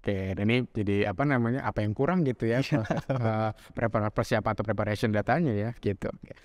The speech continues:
Speaker 1: Selain hackathon ada lagi yang biasa minder? Mungkin cara presentasi mereka gitu kan ya, atau apa?
Speaker 2: Iya sih benar, dari public speaking juga kan biasanya yang udah sering ngomong di depan itu biasanya beda kan sama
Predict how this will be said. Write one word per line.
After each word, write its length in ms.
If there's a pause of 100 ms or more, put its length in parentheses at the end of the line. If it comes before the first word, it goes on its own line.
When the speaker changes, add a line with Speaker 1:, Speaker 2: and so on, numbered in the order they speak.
(120)
Speaker 1:
Selain 340
hackathon 460
ada 100
lagi 300
yang 180
biasa 320
minder? 380 (560)
Mungkin 160
cara 200
presentasi 640
mereka 600
gitu 140
kan 200
ya, 160
atau 140
apa? 260 (680)
Speaker 2:
Iya 400
sih 80
benar, 240
dari 640 (240)
public 240
speaking 320
juga 160
kan 400
biasanya 400
yang 160
udah 320
sering 320
ngomong 240
di 80
depan 240
itu 160
biasanya 400
beda 320
kan 160
sama 240